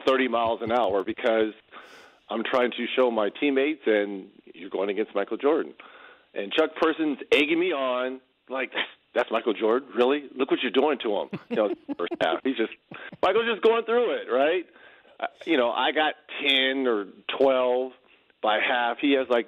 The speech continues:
two or four, and I'm, like, just talking to him, like, "You,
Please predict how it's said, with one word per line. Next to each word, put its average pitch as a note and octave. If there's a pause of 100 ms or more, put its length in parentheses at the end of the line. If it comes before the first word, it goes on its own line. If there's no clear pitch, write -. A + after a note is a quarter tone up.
(160)
two B2+
or A2+
four, A2
and A2
I'm, A2
like, G#2 (160)
just D3 (120)
talking C3+
to A#2
him, F#2+
like, E2+
"You, F2+